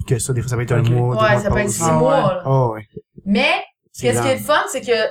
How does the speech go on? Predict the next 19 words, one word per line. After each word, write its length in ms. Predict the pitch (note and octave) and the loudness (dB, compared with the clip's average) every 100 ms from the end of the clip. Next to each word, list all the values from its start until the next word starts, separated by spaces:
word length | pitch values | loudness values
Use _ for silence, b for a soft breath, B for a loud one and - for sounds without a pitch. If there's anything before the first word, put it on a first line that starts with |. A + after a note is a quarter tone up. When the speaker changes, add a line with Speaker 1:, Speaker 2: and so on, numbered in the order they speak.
| - | -6
Speaker 3:
One 260 | G3 G#3+ G#3 | -2 0 2
Piece, 280 | C#4+ F4 - | 0 -2 -2
il 60 | |
a 20 | G3 | -4
eu 20 | |
le 40 | G3 | -2
temps 160 | C4 | -4
de 60 | C4+ | -4
faire 300 | C4 A#3+ A3 | 0 0 0
au 100 | B3+ | -4
moins 160 | D4 D#4 D4 | -2 -4 -2
un 260 | A#3 A#3 A#3 | -2 -2 0
an 160 | B3 B3 _ _ _ _ _ _ _ G3+ | 0 0 _ _ _ _ _ _ _ -4
de 140 | G3+ | 0
manga 640 | G3+ F#3+ G3 G3 G#3+ - - _ | 2 2 0 0 0 -2 -8 _
avant 300 | G3 G3 G#3 | -2 0 0
que 80 | G#3 | 0
l'anime 340 | G3+ F#3 F#3 F3 | -2 -2 -4 -4
start. 260 | - - | -4 -6